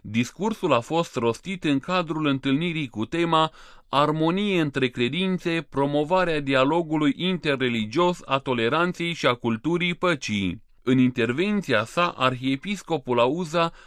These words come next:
a condamnat ferm orice tip de extremism violent, terorism, intoleranță și ură religioasă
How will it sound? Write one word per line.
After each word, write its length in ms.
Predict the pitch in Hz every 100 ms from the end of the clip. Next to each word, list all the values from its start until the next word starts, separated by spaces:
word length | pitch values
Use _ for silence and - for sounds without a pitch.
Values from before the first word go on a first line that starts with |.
| - -
a 140 | 139
condamnat 720 | 156 160 156 156 180 190 170 -
ferm 400 | 185 190 175 165 - -
orice 420 | - 190 190 - 151
tip 320 | - 202 143
de 100 | 135
extremism 720 | 131 - 135 139 185 160 117
violent, 640 | 104 117 113 139 170 170
terorism, 720 | - 135 127 123 175 180 - 139
intoleranță 920 | 165 151 135 120 131 175 175 - 143
și 240 | - 131 -
ură 320 | 185 175 127
religioasă 880 | 117 135 113 101 156 170 - 170